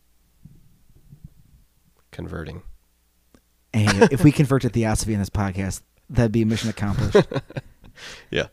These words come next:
Speaker 2: What's your new religion?
Speaker 1: Uh,
Speaker 2: Well, let me tell you about
Speaker 1: Let me tell you about the Lords of the Flame.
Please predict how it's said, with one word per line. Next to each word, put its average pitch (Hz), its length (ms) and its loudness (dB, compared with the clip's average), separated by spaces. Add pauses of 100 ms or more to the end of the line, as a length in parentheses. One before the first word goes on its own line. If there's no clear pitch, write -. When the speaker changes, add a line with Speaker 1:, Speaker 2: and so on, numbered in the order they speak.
(100)
Speaker 2:
What's - 220 -2
your 202 160 2
new 170 220 6
religion? 185 600 6
Speaker 1:
Uh, - 120 -10
Speaker 2:
Well, 160 160 10
let 170 120 6
me 233 120 4
tell 190 260 10
you 165 140 12
about 135 400 8
Speaker 1:
Let 127 100 8
me 151 80 6
tell 147 220 4
you - 40 8
about 123 180 4
the - 40 0
Lords 107 400 4
of 117 100 0
the 101 100 2
Flame. 90 500 -2